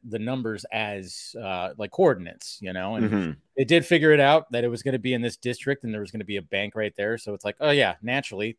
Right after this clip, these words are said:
Speaker 1: bank. Of course. Why? Of course he'd wanna go there and rob a bank." But, uh,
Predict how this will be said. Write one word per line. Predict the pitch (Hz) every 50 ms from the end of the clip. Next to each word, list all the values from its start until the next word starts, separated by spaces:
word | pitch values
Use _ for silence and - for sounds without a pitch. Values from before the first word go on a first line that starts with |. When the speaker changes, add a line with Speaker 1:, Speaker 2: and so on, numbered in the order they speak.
| _ -
Speaker 1:
bank. | 151 147 120 98 - - - _ _ _ _ _ _ _
Of | -
course. | - 226 170 107 - - - _ _ _ _ _ _ -
Why? | 110 120 139 143 143 135 - -
Of | 156 160 -
course | - 202 208 - -
he'd | 135 127 107
wanna | 117 113 107 101 95
go | 85 92 92 90
there | 90 92 90 92
and | 92 87 90 - _
rob | - 95 92 92 95 98
a | 104
bank." | 92 - 127 127 110 95 - - _ _ - - - - - - - - - - - - - _ _ -
But, | - 160 156 151
uh, | 151 151 147 143 143 139 135 131 127